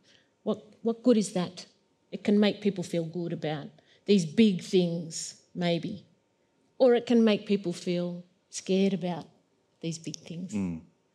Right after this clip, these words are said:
Speaker 1: But, you know, thinking, talking about, um, you know, uh, Doctor Martin Luther King and the freedom rides. And, you know, my dad was at the pool in Walgett when they went there. He was thirteen. I asked him,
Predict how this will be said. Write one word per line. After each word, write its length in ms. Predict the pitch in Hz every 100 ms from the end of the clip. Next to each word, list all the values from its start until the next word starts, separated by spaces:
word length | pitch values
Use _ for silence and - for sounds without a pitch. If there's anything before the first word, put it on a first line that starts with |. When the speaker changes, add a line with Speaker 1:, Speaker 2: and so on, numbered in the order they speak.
| _ _ _ _ _
Speaker 1:
But, 240 | - -
you 100 | 233
know, 220 | 208 190 208
thinking, 340 | 247 240 202
talking 260 | 220 233 208
about, 200 | 170 - - - _ -
um, 360 | 180 - 233 196 _ _ _ _ -
you 120 | 214
know, 320 | 190 208 208 - _ _ _ _ _ _
uh, 300 | 190 190 - - _ _ _ _ _ _ _ _ _ _ _ _ _ _ _ _
Doctor 280 | 226 226 202
Martin 440 | 196 202 202 202
Luther 280 | 202 190 175
King 380 | 170 - 226 196
and 100 | 165
the 60 | 165
freedom 480 | - 247 277 262
rides. 380 | 214 190 180 180
And, 160 | 190 208
you 60 |
know, 160 | 233 233
my 220 | 233 247
dad 280 | 208 226 190
was 140 | 208
at 140 | 214 214
the 60 |
pool 380 | 180 - 262 269
in 160 | 240 214
Walgett 580 | 220 233 208 214 - - _ _ _ _ _ _ _ _ _
when 240 | 233 220
they 160 | 208 202
went 300 | 226 233 -
there. 180 | 202 190
He 160 | 214
was 160 | 185 175
thirteen. 380 | 262 247 233 190
I 100 | 185
asked 300 | 214 233
him, 100 | -